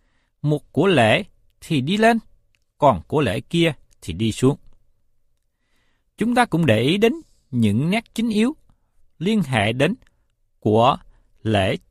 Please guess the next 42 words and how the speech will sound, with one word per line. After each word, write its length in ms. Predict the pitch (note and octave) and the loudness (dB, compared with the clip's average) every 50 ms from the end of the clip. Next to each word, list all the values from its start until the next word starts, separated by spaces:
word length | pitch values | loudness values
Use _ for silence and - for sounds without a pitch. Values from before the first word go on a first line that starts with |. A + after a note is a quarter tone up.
| _ _ _ _ _ _ | _ _ _ _ _ _
chuộc 220 | - C3+ - - | -2 -2 0 0
tội. 260 | - A2 D#2+ D2 - - - _ _ _ _ _ _ _ _ _ _ _ _ _ _ _ _ _ _ | 0 -2 -2 -2 -6 -12 -20 _ _ _ _ _ _ _ _ _ _ _ _ _ _ _ _ _ _
Trong 160 | - A3+ A#3 | -2 0 2
Lê 120 | A#3 A#3+ A#3 | 2 2 2
Vi 120 | A3 A3+ - - | 0 -2 -4 -6
Ký 180 | - B3 C#4 D#4+ | -4 -4 -4 -2
đoạn 400 | A3+ C#3 A#2 F2+ G2 A#2 C#3+ E3 | 0 0 0 0 -2 -6 -4 0
bốn 260 | E3+ F#3+ A3 C#4 E4+ C#4 | 2 2 2 0 0 -2
và 80 | B2+ | -2
đoạn 300 | G#2 F#2+ - - A#2+ D3 | -2 -4 -6 -6 -4 -2
năm 160 | F3 G3+ G#3 F#3 - C3+ | -2 -2 -2 -4 -6 -4
nói 260 | C3+ D3 E3+ A3 A#3+ | -4 -2 -2 -2 -2
đến 200 | A#3 B3+ C#4 A#3+ | -2 -4 -6 -4
của 160 | - D#3+ F3 | -4 -2 0
lễ 300 | D#3 A2+ G2 E2+ G#2 D#3+ - - | 0 0 0 0 -2 -4 -4 -6
không 220 | - G#3+ G#3 G3+ | -6 -4 -4 -4
có 100 | - A#3 | -2 -2
mùi 220 | G3 C#3 G2+ D#2 | 0 0 0 -2
thơm. 220 | - - C#3+ D3+ C3 - - _ _ _ _ _ _ _ _ _ _ _ _ _ _ _ _ _ _ _ - | 0 0 0 0 0 -2 -8 _ _ _ _ _ _ _ _ _ _ _ _ _ _ _ _ _ _ _ -2
Của 100 | F3 A3 | 0 2
lẽ 160 | A3+ G#3+ A3+ - - | 2 2 0 0 -2
chuộc 260 | - D#3 - - _ | -4 -4 -4 -2 _
tội 320 | C#3+ B2 A#2 A2 A#2 - - - _ | 2 2 2 2 0 -4 -8 -18 _
hay 200 | - - A#3+ A#3+ | -4 -2 0 0
là 120 | G3 - - _ _ _ _ | 0 -2 -4 _ _ _ _
của 180 | _ B2+ C#3 F#3+ | _ -4 -2 0
lẽ 200 | G3 F#3+ F3 F3 | 0 0 0 0
lầm 260 | E3+ D3+ B2+ G#2 G2 | 0 -2 -2 -2 -2
lỡ 260 | G2+ F#2 F#2 A2 E3 F#3+ - - - _ _ - | -2 0 0 -2 -2 -4 -6 -14 -20 _ _ -4
được 280 | C#3+ A#2 A2 - - | -2 -2 -2 -2 -2
nói 300 | C#3 C#3 D3+ F#3 A#3 - - - | -2 0 0 0 -2 -4 -6 -4
ở 180 | - G#2+ A#2+ D3+ - | 0 0 0 0 0
trong 220 | - E3 E3+ D#3+ C#3 - - | 0 -2 -2 -2 -6 -10 -8
đoạn 300 | C3+ G2 C#2+ D2+ G2 A#2 | -6 -6 -4 -4 -2 -2
bốn 200 | C3 D#3+ G#3+ A3 | 0 0 0 0
này? 160 | - F2 - - _ _ _ _ _ _ _ _ _ _ _ _ _ _ _ _ _ _ _ _ _ _ _ _ | -2 -4 -6 -10 _ _ _ _ _ _ _ _ _ _ _ _ _ _ _ _ _ _ _ _ _ _ _ _
Thứ 100 | - G#3 | -2 0
nhất, 180 | A#3 B3 C#4 - _ _ _ _ _ _ _ _ _ _ _ | 0 0 -2 -4 _ _ _ _ _ _ _ _ _ _ _
tội 180 | - C3+ C#3 C#3+ | 2 2 4 4
lỗi 200 | C3 B2 D#3+ G3+ | 4 2 0 0
lầm 200 | F#3 C#3+ B2 A2+ | -2 -2 0 0
lỡ 280 | A2 G#2 G2+ C3 F3+ | 0 0 0 0 -2